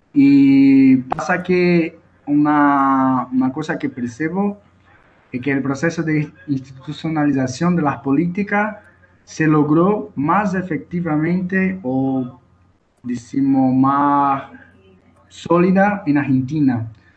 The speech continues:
Nosotros tuvimos una onda fuerte después del golpe, y nunca logramos salir del agua, porque las principales políticas se fueron. Había una Secretaría Nacional de Economía Social Solidaria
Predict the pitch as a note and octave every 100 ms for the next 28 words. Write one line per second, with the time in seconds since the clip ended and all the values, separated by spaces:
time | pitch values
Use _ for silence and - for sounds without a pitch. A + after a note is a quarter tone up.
0 | _ - C3 D3+ F3 E3+ D3 D3+ D#3+ D3+
1 | D3+ D3 C3+ B2+ A#2 A2+ C3+ D#3 F3+ F3+
2 | E3+ - D3+ E3+ E3+ F3+ F3 F3 B2+ A#2+
3 | A2 C3+ C3 B2+ A#2+ A2+ B2+ C#3+ D#3+ -
4 | F#3 G3 F#3+ - _ _ - C3+ D#3 F#3+
5 | G3 G3 G3+ C#3 C#3 C#3+ D#3 E3+ F3 F3
6 | - - - - _ _ _ - C3 D3
7 | D#3 C#3 D3 C#3+ B2 A2 A2+ - - -
8 | _ _ _ C3 C3 B2+ B2+ B2 C3 C3
9 | C3+ D3 C#3+ D3 D3+ D3+ E3 D#3+ D3 C3+
10 | D#3 D#3 B2 A#2 A2 - _ _ _ _
11 | _ - B2 B2+ C#3+ D3+ C#3+ B2 C3 C3
12 | B2+ C3 C3 C#3 C#3+ F#3 G3+ F3+ C3+ A#2+
13 | B2+ B2 B2 B2 C3 - C#3 C#3 C3 C#3+
14 | D#3 F3 F3